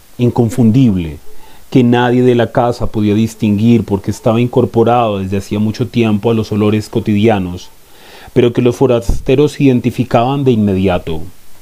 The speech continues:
Por eso eran ellos los únicos que entendían que el joven comandante de la guardia se hubiera muerto de amor,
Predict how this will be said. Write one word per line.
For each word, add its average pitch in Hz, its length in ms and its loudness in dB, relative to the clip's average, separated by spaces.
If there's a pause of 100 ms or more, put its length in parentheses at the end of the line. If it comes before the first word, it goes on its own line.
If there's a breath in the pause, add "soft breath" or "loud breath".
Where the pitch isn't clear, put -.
(1700 soft breath)
Por 113 180 2
eso 120 340 4
eran 120 480 2
ellos 120 320 0
los 95 240 -4
únicos 110 400 0
que - 120 -4
entendían 110 580 2
que 117 100 -2
el 113 60 0
joven 127 340 2
comandante 120 600 2
de 135 100 4
la 123 80 2
guardia 113 480 0
se 107 140 -6
hubiera 107 260 2
muerto 113 380 2
de 110 80 4
amor, 110 380 0